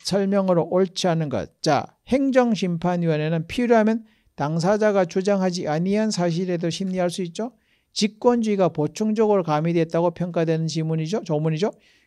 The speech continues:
교재 팔삼삼에 나와 있습니다. 이 번. 행정심판위원회는 임시처분을 결정한 후 임시처분이 공공복리에 영향을 미치는 경우에는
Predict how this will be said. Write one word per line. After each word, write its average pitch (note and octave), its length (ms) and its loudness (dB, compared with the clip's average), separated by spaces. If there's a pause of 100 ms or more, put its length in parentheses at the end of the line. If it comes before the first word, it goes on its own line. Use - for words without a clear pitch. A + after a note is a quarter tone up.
교재 E3+ 440 2
팔삼삼에 F#3+ 840 2
나와 F#2+ 200 0
있습니다. - 440 -12 (680)
이 D3+ 100 2
번. G3 300 4 (320)
행정심판위원회는 F#3+ 1500 2
임시처분을 G#3+ 960 4
결정한 G3 560 2
후 A#3 160 0 (320)
임시처분이 G3+ 880 2
공공복리에 G3+ 1080 4
영향을 F3+ 500 2
미치는 F3+ 360 -2
경우에는 C#3 800 2